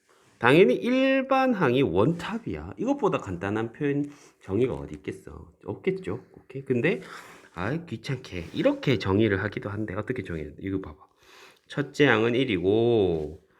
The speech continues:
N번째 항과 N 플러스 일번째 항의 관계는, 아, N번째 항에다 이를 곱하면 N 플러스 일번째 항이 나옵니다. 뭐 이 뜻이야. 그러면은 이 규칙에 따르면 첫째 항은 일이고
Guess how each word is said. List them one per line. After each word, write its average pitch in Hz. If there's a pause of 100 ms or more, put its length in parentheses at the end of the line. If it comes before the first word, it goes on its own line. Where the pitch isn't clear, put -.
(360)
N번째 180
항과 143
N 160
플러스 165
일번째 151
항의 120
관계는, 95
아, 90
N번째 160
항에다 120
이를 120
곱하면 135
N 139
플러스 143
일번째 147
항이 127
나옵니다. 113
뭐 92
이 95
뜻이야. 101 (640)
그러면은 170 (120)
이 180
규칙에 139
따르면 117 (680)
첫째 -
항은 175
일이고 117